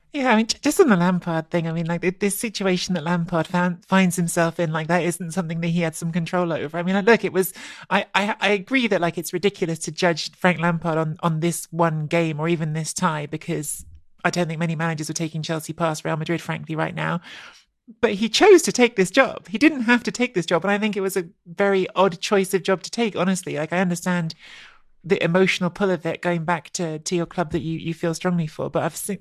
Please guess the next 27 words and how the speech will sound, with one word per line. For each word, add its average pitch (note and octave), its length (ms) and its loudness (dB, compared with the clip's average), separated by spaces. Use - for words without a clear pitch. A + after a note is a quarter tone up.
think, F#3 280 0
<sighs> - 920 -14
put - 100 6
it A3+ 80 4
this F#3 240 4
way, D#3+ 140 -2
I, E3 160 -4
I F#3 60 0
think G3 280 0
you F3 100 -6
can E3+ 200 -2
look F3+ 160 0
at E3 200 -2
sort - 200 -2
of - 20 -4
stronger F#3 880 4
minded F3 600 0
individuals E3+ 840 0
when F3 80 2
it - 100 -4
comes F#3 260 2
to - 80 -2
these E3+ 120 -2
sorts E3 140 -4
of D3+ 60 -12
decisions. E3 720 -2
And, E3+ 320 0